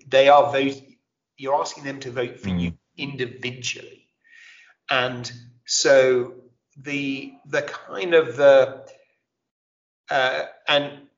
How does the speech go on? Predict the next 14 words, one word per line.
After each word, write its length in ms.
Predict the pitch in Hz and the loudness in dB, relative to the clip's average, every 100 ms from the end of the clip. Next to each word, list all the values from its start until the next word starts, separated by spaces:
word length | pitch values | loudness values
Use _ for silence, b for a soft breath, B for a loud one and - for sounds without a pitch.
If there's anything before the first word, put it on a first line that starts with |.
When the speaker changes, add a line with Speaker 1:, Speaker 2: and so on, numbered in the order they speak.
| _ _ _ _ _ | _ _ _ _ _
Speaker 1:
it, 240 | - 190 185 | -6 -4 0
it 120 | 175 | 0
becomes 340 | 170 - 180 | 0 -2 -2
a 60 | 165 | 0
much 180 | 156 160 | -2 0
more 100 | 156 | 2
personal 320 | 156 147 139 | 2 2 -2
thing 220 | - 139 | -4 -6
if 160 | 123 - | -6 -10
you 100 | 127 | -4
get 180 | 110 104 | 2 4
Speaker 2:
Mm. 180 | 95 85 | 2 -2
Speaker 1:
rejected. 640 | - - 208 - - - | -10 -12 -12 -12 -16 -18
So, 440 | - - 147 135 | -8 2 2 2